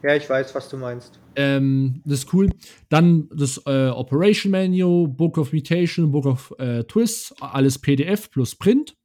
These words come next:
Speaker 2: Ähm, zwölf neue Charakter-, äh, Charaktere,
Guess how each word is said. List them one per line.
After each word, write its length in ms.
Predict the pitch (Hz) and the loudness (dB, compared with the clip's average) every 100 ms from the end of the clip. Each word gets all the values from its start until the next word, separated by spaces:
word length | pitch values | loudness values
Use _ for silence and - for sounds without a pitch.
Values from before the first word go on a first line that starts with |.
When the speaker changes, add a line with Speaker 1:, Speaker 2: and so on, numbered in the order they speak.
| _ - _ _ _ _ | _ -20 _ _ _ _
Speaker 2:
Ähm, 520 | 160 160 160 156 143 | 2 2 2 0 -2
zwölf 480 | 135 - 175 175 - | -6 2 2 2 -2
neue 380 | 147 165 220 247 | 0 2 4 2
Charakter-, 580 | 214 208 208 - 214 - | 0 0 -2 -6 -12 -8
äh, 120 | 175 | -8
Charaktere, 840 | 170 175 165 - 180 180 190 190 | -4 -4 -4 -4 -4 -2 -2 -4